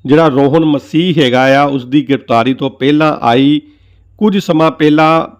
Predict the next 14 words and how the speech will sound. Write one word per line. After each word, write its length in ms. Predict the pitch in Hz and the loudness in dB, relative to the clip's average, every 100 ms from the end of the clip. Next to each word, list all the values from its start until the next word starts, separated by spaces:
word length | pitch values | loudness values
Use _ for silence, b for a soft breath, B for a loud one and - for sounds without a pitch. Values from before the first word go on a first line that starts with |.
| _ | _
ਪੰਜਾਬ 400 | 139 131 131 139 | -2 0 0 0
ਪੁਲਿਸ 300 | 143 139 135 | -2 -4 -6
ਦੇ 260 | 127 139 | -2 -2
ਡੀ 200 | 131 117 | -2 -6
ਜੀ 200 | 113 120 | -8 -8
ਪੀ 200 | 131 135 | -6 -6
ਗੌਰਵ 380 | 117 117 120 127 | -4 -4 -2 -2
ਜਾਦਵ 420 | 113 113 113 123 | 0 0 0 0
ਨੇ 200 | 120 123 | -2 -4
ਜਾਣਕਾਰੀ 520 | 120 117 107 110 127 120 | -4 -4 -4 -6 -8 -8
ਸਾਂਝੀ 380 | 113 117 123 | -8 -8 -10
ਕੀਤੀ 360 | 113 113 113 123 | -10 -12 -12 -16
ਸੀ 160 | 117 | -16
ਕਿ 80 | 123 | -18